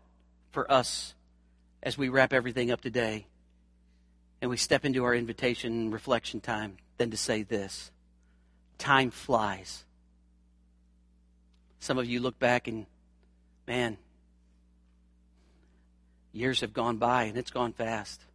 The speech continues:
Mind your business. And your business is not to live to accumulate, not to live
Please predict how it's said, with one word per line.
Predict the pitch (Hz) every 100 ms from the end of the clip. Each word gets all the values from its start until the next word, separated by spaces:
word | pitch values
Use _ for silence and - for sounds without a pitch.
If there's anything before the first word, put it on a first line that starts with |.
| _ _ _ _ _ _ _ _ _ _ _ _
Mind | 123 127 139
your | 131
business. | 113 123 - 113 - - _ _ _ _ _ _ _ _ _ -
And | 113 113
your | 139 175
business | 135 117 113 107 - - - _ _ _ _ _ _ _ _ _
is | 113
not | 127 131 -
to |
live | 160 147 127 120 - - _ -
to | 135
accumulate, | - - 165 135 113 104 98 87 - _ _ _ _ _ _ _ _ _ _
not | 131 139 -
to | 170
live | 151 147 143 139 123